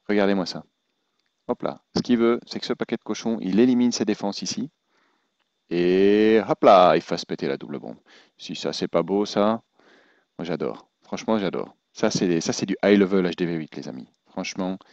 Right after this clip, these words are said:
c'est superbe. Euh, regardez, il lui reste un soin. Hop là, il le pose dans la dernière zone. Les cochons de la première kill squad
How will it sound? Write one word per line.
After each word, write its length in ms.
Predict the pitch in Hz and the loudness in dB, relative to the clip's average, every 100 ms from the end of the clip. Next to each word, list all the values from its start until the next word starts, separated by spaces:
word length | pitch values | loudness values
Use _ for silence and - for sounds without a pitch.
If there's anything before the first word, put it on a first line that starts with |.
| _ _ | _ _
c'est 300 | - - 98 - | -4 0 0 0
superbe. 640 | - 92 87 87 104 117 _ _ _ _ _ | -14 -8 -6 -6 -6 -10 _ _ _ _ _
Euh, 680 | 87 85 85 82 80 78 76 85 | -4 -2 0 0 0 -2 -2 2
regardez, 300 | 104 92 82 | 2 2 0
il 20 | |
lui 80 | 87 | -2
reste 200 | 123 110 | -2 -2
un 100 | 98 | -4
soin. 400 | 101 101 127 - _ _ 131 | -2 0 -2 -6 _ _ -2
Hop 180 | 131 | 0
là, 140 | 107 95 | 2 2
il 60 | |
le 60 | 101 | 2
pose 180 | - 107 | -2 -2
dans 100 | 98 | 0
la 80 | 95 | 0
dernière 300 | 117 107 98 | 0 -2 -2
zone. 200 | 110 120 | -2 -2
Les 80 | |
cochons 460 | - 139 - 165 139 _ _ _ | -4 -8 -8 -8 -8 _ _ _
de 60 | - | -2
la 80 | 113 | 0
première 320 | - 151 147 | 0 -2 -2
kill 160 | - 131 | 0 -2
squad 420 | - 135 135 | 0 0 0